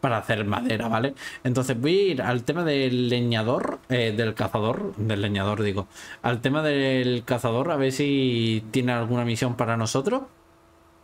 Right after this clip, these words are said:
Ya sabéis, alguna de conejos o algo de eso. Y en el siguiente episodio sí que vamos a hacer... ¡ostras! Accidente, chaval. Hoy va la cosa de accidentes, ¿eh, chavales? Madre mía, el accidente que he tenido yo con mi...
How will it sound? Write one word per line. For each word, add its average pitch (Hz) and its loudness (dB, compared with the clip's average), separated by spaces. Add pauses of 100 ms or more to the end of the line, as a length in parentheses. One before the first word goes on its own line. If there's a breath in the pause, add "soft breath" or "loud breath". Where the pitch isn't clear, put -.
(180)
Ya 123 2
sabéis, 131 0
alguna 110 2
de 104 0
conejos 131 0
o 120 2
algo 117 2
de 113 2
eso. 208 -2 (600 loud breath)
Y 139 4 (360)
en 147 2
el 139 0
siguiente 156 0
episodio 180 2
sí 185 -2
que 175 0
vamos 160 0
a 156 0
hacer... 143 -2
¡ostras! 147 2
Accidente, 151 0
chaval. 160 0 (1900)
Hoy 135 2
va 170 2
la 165 0
cosa 170 0
de 175 2
accidentes, 127 0
¿eh, 170 0
chavales? 185 -2 (420)
Madre 123 0
mía, 131 2
el 113 2
accidente 123 0
que 156 0
he - -2
tenido 147 0
yo 143 0
con 143 0
mi... 135 2